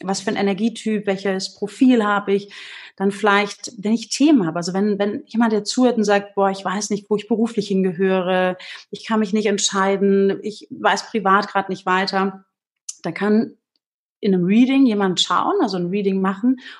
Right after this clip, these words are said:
und, ja, so Tipps geben. Einfach nochmal, „Ja, schau mal dahin, das könnte vielleicht eine Thematik sein.“ Es gibt, äh, Profile, für die ist es ganz wichtig, sich immer wieder zurückzuziehen. Also eine Zwei im Profil sollte einfach ganz viel Raum für sich haben. Und wenn wir das nicht haben und nicht machen,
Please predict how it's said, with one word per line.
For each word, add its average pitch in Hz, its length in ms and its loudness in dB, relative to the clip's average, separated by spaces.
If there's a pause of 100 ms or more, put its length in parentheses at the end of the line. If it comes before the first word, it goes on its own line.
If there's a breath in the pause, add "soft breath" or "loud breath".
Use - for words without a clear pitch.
(140 loud breath)
und, 202 400 -4
ja, 247 260 -6
so 285 80 2
Tipps - 320 0
geben. - 320 -6
Einfach 185 240 -4
nochmal, 185 320 0
„Ja, 247 320 2
schau 226 180 -2
mal 185 140 2
dahin, 202 480 2
das 190 140 -2
könnte 196 200 -4
vielleicht 190 280 -2
eine 180 80 -4
Thematik 196 480 2
sein.“ 180 420 0 (580 loud breath)
Es - 160 -10
gibt, - 280 -6
äh, - 100 -4
Profile, 233 600 2
für 214 100 0
die 208 120 0
ist 196 100 -2
es 190 100 -6
ganz 208 360 -2
wichtig, 208 520 -4
sich - 160 -4
immer 220 180 0
wieder 214 160 0
zurückzuziehen. 208 840 -2
Also 180 180 -4
eine 190 120 -4
Zwei 190 360 -2
im 214 120 0
Profil 214 720 0
sollte 196 500 -4
einfach 196 280 -6
ganz 254 200 0
viel 208 200 -2
Raum 196 300 -2
für 214 120 -4
sich 311 280 0
haben. - 220 -6
Und 170 160 -6
wenn 190 120 0
wir 214 60 2
das 190 160 -6
nicht - 220 -12
haben 226 320 4
und 208 60 0
nicht 190 160 -4
machen, 202 480 2